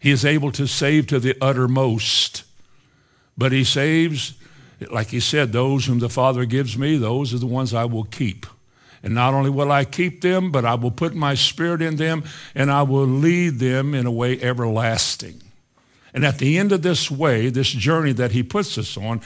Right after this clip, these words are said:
at the end of it, he will be able to say to us, "Well done, thou good and faithful servant." He will do that because he has set himself to take those that he has chosen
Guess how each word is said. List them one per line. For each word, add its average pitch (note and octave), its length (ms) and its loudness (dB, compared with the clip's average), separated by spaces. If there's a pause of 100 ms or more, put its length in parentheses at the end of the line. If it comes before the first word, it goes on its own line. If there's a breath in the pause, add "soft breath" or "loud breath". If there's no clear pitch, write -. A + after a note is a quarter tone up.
(280 loud breath)
at B2 200 -2
the B2+ 200 0
end G3+ 200 0
of A#2 200 2
it, C3 80 -2
he D3+ 160 0
will C#3 140 0
be D3+ 320 2
able F3 380 4
to C3 140 -4
say B2+ 380 0
to - 220 -8
us, B2+ 400 2
"Well B2 420 0
done, B2 400 0
thou A2 240 0
good B2 480 -2 (400 loud breath)
and B2 520 -2 (280 loud breath)
faithful G2+ 380 -4
servant." - 500 -6 (800)
He A#2+ 100 -2
will A2 160 -2
do E3+ 220 0
that C3 240 0
because B2 460 -2
he C3+ 160 0
has B2 420 2 (720 soft breath)
set G#3+ 420 2
himself A2+ 640 0 (500 soft breath)
to - 100 -6
take B2 300 -2
those E3 300 4
that F3 120 2
he E3+ 120 4
has D#3 140 2
chosen G2 580 -4